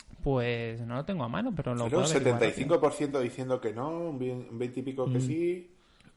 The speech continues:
Speaker 3: Lo digo porque el, en el informe este del estado del C S S dos mil diecinueve
Speaker 1: Mm.
Speaker 3: ganaba la parte de, si juntabas las, los que respondían neutro,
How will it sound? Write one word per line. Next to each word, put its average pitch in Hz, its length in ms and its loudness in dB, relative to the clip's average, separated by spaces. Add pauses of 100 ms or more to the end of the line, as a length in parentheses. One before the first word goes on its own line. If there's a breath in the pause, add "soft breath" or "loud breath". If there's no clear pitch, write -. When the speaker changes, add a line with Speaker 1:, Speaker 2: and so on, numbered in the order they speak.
(120)
Speaker 3:
Lo 139 140 6
digo 175 220 6
porque 175 420 6
el, 139 480 4
en 131 380 4
el 123 120 6
informe 196 380 6
este 208 160 4
del 175 120 8
estado 160 260 6
del 151 100 6
C 151 140 4
S 151 160 4
S 143 140 4
dos 127 180 2
mil 135 100 2
diecinueve 151 460 2
Speaker 1:
Mm. 131 300 0 (840 loud breath)
Speaker 3:
ganaba 165 680 6
la 143 240 4
parte 147 360 4
de, 143 180 4
si - 120 2
juntabas 147 480 4
las, 156 220 2 (180)
los 143 220 0
que 131 380 4
respondían 131 540 2
neutro, 147 520 2